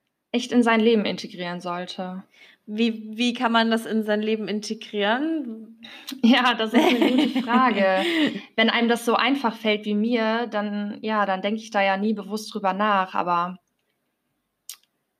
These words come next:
Speaker 1: das Akzeptieren ist, glaub ich, ganz wichtig, das, was du vorhin meintest, dass man das erstmal annimmt.
Speaker 2: Ja.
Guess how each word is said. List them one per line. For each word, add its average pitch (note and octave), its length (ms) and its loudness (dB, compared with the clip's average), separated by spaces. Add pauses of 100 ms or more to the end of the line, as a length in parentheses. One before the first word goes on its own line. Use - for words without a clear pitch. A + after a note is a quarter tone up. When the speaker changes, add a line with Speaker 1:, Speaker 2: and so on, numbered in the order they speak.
(160)
Speaker 1:
das G#3 320 -2
Akzeptieren A#3+ 800 2
ist, C#4 240 -4
glaub C4 220 4
ich, - 340 -6 (400)
ganz B3+ 280 2
wichtig, C4 320 -6
das, B3+ 180 -4
was B3 140 -8
du B3+ 100 -4
vorhin B3+ 300 4
meintest, B3+ 480 2
dass A#3+ 100 -4
man A3+ 160 0
das G#3+ 120 -8
erstmal A3 360 0
annimmt. C4+ 640 2 (320)
Speaker 2:
Ja. A3 400 2